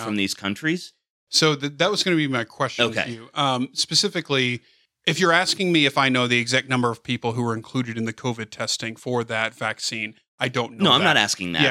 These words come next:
Speaker 2: Yeah.
Speaker 1: I, I,
Speaker 2: Uh,
Speaker 1: I'm
Speaker 2: but
Speaker 1: look-, I look at percentages rather
Speaker 2: Ri-,
Speaker 1: than,
Speaker 2: right.
Speaker 1: than raw numbers.
Speaker 2: So
Speaker 1: Yeah.
Speaker 2: the reason why they've been able to develop a vaccine so quickly is because a lot of the, the regulations that were in place have been pulled because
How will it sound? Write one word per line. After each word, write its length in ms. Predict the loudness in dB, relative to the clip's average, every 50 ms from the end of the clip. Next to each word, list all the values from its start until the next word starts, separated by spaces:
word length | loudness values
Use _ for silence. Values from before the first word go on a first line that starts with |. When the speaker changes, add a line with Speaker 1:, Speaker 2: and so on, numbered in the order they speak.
| 2 0 -2 -2
Speaker 2:
Yeah. 80 | -8 -12 -10 -2
Speaker 1:
I, 120 | 2 4 4
I, 20 |
Speaker 2:
Uh, 40 | 4 4
Speaker 1:
I'm 100 | 4 4
Speaker 2:
but 60 | 4 4 4 4
Speaker 1:
look-, 80 | 4
I 60 | 2
look 140 | 4 2 2 0
at 120 | -2 -4
percentages 640 | -2 0 2 2 2 2 2 0 -2 -2 -6 -2 0
rather 200 | 0 2 2 0
Speaker 2:
Ri-, 40 | 0
Speaker 1:
than, 300 | 0 0 0 0 -2 -4 -6 -2
Speaker 2:
right. 160 | -2 0 0 0
Speaker 1:
than 280 | 0 0 0 -2 -2
raw 160 | -2 -2 -4
numbers. 340 | -4 -6 -8 -10 -6 -2 0
Speaker 2:
So 340 | 2 4 4 4 4 2 0
Speaker 1:
Yeah. 80 | -2 -6 _ -8
Speaker 2:
the 160 | -4 -2 0
reason 600 | 2 2 2 2 2 2 2 2 2 2 0 0
why 600 | 0 -2 -2 -2 -4 -6 -12 -12 -10 -10 -10 -12 _ _
they've 320 | -4 0 2 2 2 4
been 100 | 2 2
able 300 | 2 2 2 0 0 -2 -4
to 100 | -4 -6
develop 400 | -6 -4 -2 -2 -2 -2 -4 -6
a 60 | -8
vaccine 460 | -6 -4 -6 -6 -6 -8 -8 -8 -6 -8
so 140 | -8 -10 -10
quickly 360 | _ -16 -16 -12 -10 -10 -10
is 100 | -12 -14
because 320 | -18 -14 -8 -8 -6 -6
a 60 | -6
lot 280 | -8 -4 -2 0 0 0
of 220 | 0 -2 -4 -6
the, 340 | -8 -8 -8 -8 -10 -14 -20 _ _ _ _ _ _ _ -8
the 160 | -6 -4 0
regulations 800 | 0 0 0 0 -2 -4 -2 -2 -2 -2 -2 -4 -4 -6 -6 -6
that 220 | -4 -4 -6 -6 -4
were 180 | -4 -4 -4
in 80 | -4 -6
place 320 | -8 -8 -6 -4 -4 -4
have 80 | -6 -6
been 160 | -8 -12 -14
pulled 500 | -14 -10 -4 -4 -2 -2 -4 -8 -14 -14 -12
because 320 | -10 -6 -6 -4 -6 -6